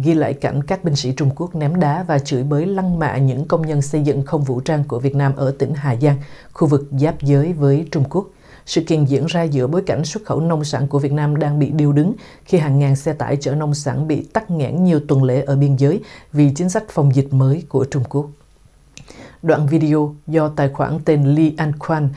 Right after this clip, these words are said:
đăng trên trang Twitter vào ngày ba tháng Giêng cho thấy hàng chục lính Trung Quốc đang ném đá về phía những chiếc xe xúc đất được cho biết là của nhóm công nhân Việt Nam đang làm công trình dọc bờ sông phía Việt Nam để chống sói lở. Nhận định về sự việc này,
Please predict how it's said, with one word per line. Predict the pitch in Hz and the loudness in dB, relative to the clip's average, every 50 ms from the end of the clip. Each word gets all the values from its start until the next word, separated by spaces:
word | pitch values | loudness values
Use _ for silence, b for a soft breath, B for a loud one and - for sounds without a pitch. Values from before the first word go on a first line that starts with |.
| B B B B B | B B B B B
đăng | B 175 175 170 156 160 | B -2 0 0 -2 -2
trên | 170 165 165 160 151 | 0 0 0 -2 -2
trang | - 175 160 156 147 151 | -2 -2 -2 -2 -4 -6
Twitter | - - 185 185 185 180 170 156 | -2 -2 -2 0 0 0 0 0
vào | 147 147 143 135 | 0 0 0 2
ngày | 135 135 139 135 127 | 2 2 2 0 0
ba | 131 143 147 147 147 | 0 0 -2 -2 -2
tháng | 147 156 170 170 | -4 -4 -4 -2
Giêng | 160 165 156 147 139 | -2 0 0 0 -2
cho | - 147 | -2 -4
thấy | 139 147 147 180 208 B B B B | -2 -2 -2 -4 -4 B B B B
hàng | - 156 143 | -2 0 0
chục | 147 147 151 139 143 | 0 0 -2 -2 2
lính | 143 147 170 208 | 2 2 2 0
Trung | 208 - 180 147 135 | 0 0 0 0 2
Quốc | - 202 240 - B B B B | 2 2 2 0 B B B B
đang | 180 160 156 156 151 151 | -2 0 0 0 -2 0
ném | 151 147 196 196 | 0 0 0 0
đá | 175 151 160 190 | -2 -2 -2 0
về | 175 165 139 | 0 0 0
phía | - 151 147 165 | 0 0 0 0
những | 190 185 147 127 151 | 0 0 0 -2 -2
chiếc | 147 - 190 190 | -4 -4 -6 -4
xe | - 170 151 143 | -2 -2 -2 -2
xúc | 151 - 202 - 190 | -2 -2 -4 -2 -2
đất | 208 226 226 B B B B B | -2 -4 -4 B B B B B
được | - 175 147 139 143 143 | 0 2 2 2 2 -2
cho | - - 160 | -4 -2 0
biết | 147 170 208 208 175 | 2 2 0 0 0
là | 160 147 139 135 | 0 0 0 0
của | 139 - 131 | 0 0 0
nhóm | 143 147 139 151 180 | 2 2 2 0 0
công | 180 - 165 160 156 | -2 -2 -2 -2 -2
nhân | 156 151 147 | -2 -2 -2
Việt | 135 139 147 139 143 | 0 0 -2 -2 0
Nam | 160 165 165 165 B B B B | -2 -4 -4 -4 B B B B
đang | 180 175 175 | -4 -2 0
làm | 170 151 143 | 0 0 0
công | 151 170 165 151 | -2 -2 -2 -2
trình | 165 143 135 127 | 0 0 0 2
dọc | 139 139 - - | 0 0 -2 0
bờ | 147 147 135 | 0 0 0
sông | 139 - 160 151 143 | 0 0 -4 -4 -4
phía | - - - 147 160 | -6 -4 -4 -2 -2
Việt | 170 156 156 143 143 139 | -2 -2 -4 -4 -2 -2
Nam | 143 143 139 143 | -2 0 0 0
để | 139 - - 135 - | 0 -2 -2 -4 -4
chống | - 143 160 180 | -4 -4 -4 -4
sói | - - 156 151 175 | -4 -4 -4 -2 -2
lở. | 175 143 117 - 139 - b b b b b b b b b b b b | -2 -2 -2 -4 -8 -14 b b b b b b b b b b b b
Nhận | 185 190 170 151 165 | 0 2 2 2 2
định | 170 139 - - 139 | 0 0 -2 -4 -4
về | 139 151 147 139 | -2 0 0 0
sự | 139 - 139 135 | 0 -2 -6 -4
việc | 131 135 - 143 | -4 -4 -2 0
này, | 143 135 127 | 0 0 0